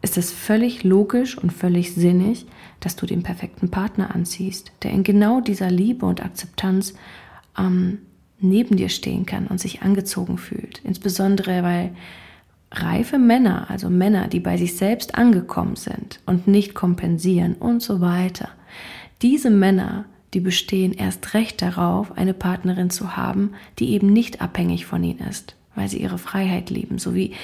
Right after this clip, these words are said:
jeder Mensch seine Freiheit lieben sollte. Unsere Gesellschaft macht es, macht es möglich, unser Gesellschaftssystem, ähm, und Sozialsystem macht es möglich, dass jeder in irgendeiner Art und Weise seine Freiheit leben könnte,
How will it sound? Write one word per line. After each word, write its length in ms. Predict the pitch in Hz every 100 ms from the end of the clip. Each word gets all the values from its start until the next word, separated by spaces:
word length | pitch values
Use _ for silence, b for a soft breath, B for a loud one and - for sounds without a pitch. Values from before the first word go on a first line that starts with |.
| B -
jeder 320 | 247 320 226
Mensch 300 | 202 196 196
seine 240 | 185 190
Freiheit 480 | 190 - - 180 180
lieben 240 | 190 185
sollte. 440 | 175 175 170 175 175 B -
Unsere 220 | 202 208
Gesellschaft 640 | 196 196 202 247 202 -
macht 180 | 190 185
es, 100 | 180
macht 240 | 196 208
es 180 | 185 -
möglich, 360 | 202 269 220 175
unser 180 | 175 175
Gesellschaftssystem, 1120 | 175 180 214 - 185 - 175 - 262 208 170 B B B B B _ 190
ähm, 300 | 180 175 175
und 120 | 180
Sozialsystem 840 | 175 175 - 185 220 180 - 170 165
macht 260 | 165 -
es 160 | - -
möglich, 680 | 175 180 180 180 - - - B B -
dass 260 | 175 -
jeder 440 | - 202 196 180 -
in 160 | 185
irgendeiner 480 | - 214 208 190 185
Art 120 | -
und 140 | 180 180
Weise 260 | 185 190
seine 240 | 180 180 180
Freiheit 480 | 180 196 180 190 180
leben 260 | 180 175
könnte, 480 | 175 180 180 196